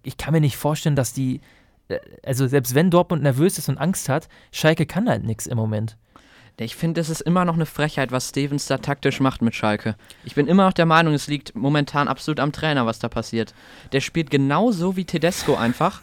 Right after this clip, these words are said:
Speaker 1: <laughs>
Speaker 2: Schalke hat letzte Saison schon Dreierkette gespielt, da hat's noch irgendwie geklappt mit deren Taktik. Aber die hat jetzt jeder,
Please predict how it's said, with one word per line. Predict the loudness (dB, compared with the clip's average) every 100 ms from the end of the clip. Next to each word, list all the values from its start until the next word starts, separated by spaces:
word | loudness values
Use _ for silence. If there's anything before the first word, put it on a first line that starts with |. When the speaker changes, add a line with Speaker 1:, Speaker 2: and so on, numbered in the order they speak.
| -14 -14
Speaker 1:
<laughs> | -16 -20
Speaker 2:
Schalke | -2 2 2 2
hat |
letzte | 0 0 0
Saison | 2 2 0
schon | 0 0 -2 -4
Dreierkette | 2 2 2 -2 -2
gespielt, | -4 -4 -2 0
da |
hat's | 0 0
noch | -2
irgendwie | 2 2 2
geklappt | 0 0 0 0 0
mit | 0
deren | 0 0
Taktik. | -2 -4 -4 -4 -8 -20 -18 -2
Aber | 2 2
die | 2
hat | -4 -4
jetzt | -4 -4
jeder, | -4 0 2 0